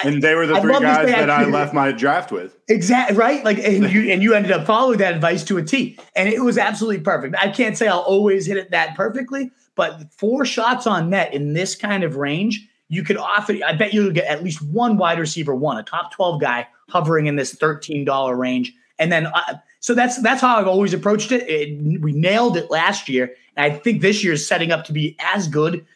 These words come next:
Speaker 1: if not even better, in that round four to five, thirteen to fifteen dollar range receiver. I love these guys.
Speaker 2: I think it's better. Okay, so it seems like you and I are actually much more
Speaker 1: Yeah.
Speaker 2: aligned than
Speaker 1: It's,
Speaker 2: I
Speaker 1: it's the
Speaker 2: thought.
Speaker 1: best.
Speaker 2: Because, like,
Speaker 1: Before you
Speaker 2: I'm
Speaker 1: give
Speaker 2: not
Speaker 1: your names, I, I don't keep cutting you off, but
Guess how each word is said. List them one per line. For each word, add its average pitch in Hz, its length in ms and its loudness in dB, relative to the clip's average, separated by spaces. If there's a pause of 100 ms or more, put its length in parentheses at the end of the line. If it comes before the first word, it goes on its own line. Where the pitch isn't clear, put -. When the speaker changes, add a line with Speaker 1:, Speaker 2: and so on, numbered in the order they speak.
Speaker 1:
if 131 100 -6
not 196 140 2
even 170 240 0
better, 156 440 -2
in 135 100 -8
that 120 160 -6
round 135 320 0
four 151 220 0
to 131 100 0
five, 131 440 0 (460)
thirteen 156 560 -2
to - 120 -6
fifteen 135 460 -4
dollar 127 260 0
range 123 220 -4
receiver. 151 420 -2
I 147 60 0
love 139 260 -2
these 107 160 -10
guys. 85 360 -12
Speaker 2:
I 139 140 2
think 196 200 -2
it's - 140 -2
better. 110 340 -4
Okay, 113 260 -4
so 143 120 -6
it 156 80 -4
seems 226 240 0
like 165 160 0
you 147 80 2
and 139 100 2
I 123 80 2
are 117 100 0
actually 113 280 -4
much 110 260 -4
more 113 140 -2
Speaker 1:
Yeah. 101 60 -4
Speaker 2:
aligned 95 340 -6
than 208 80 2
Speaker 1:
It's, 208 100 -4
Speaker 2:
I 254 80 0
Speaker 1:
it's 254 140 0
the 294 80 2
Speaker 2:
thought. 180 80 0
Speaker 1:
best. 254 240 2
Speaker 2:
Because, 208 260 2
like, 190 160 4
Speaker 1:
Before 269 140 4
you 294 60 4
Speaker 2:
I'm - 60 4
Speaker 1:
give 302 60 2
Speaker 2:
not 233 180 4
Speaker 1:
your 233 120 4
names, 233 160 0
I, 175 260 2
I - 40 4
don't 220 180 2
keep 240 120 0
cutting 214 220 2
you 190 60 2
off, 160 160 -2
but 160 180 -2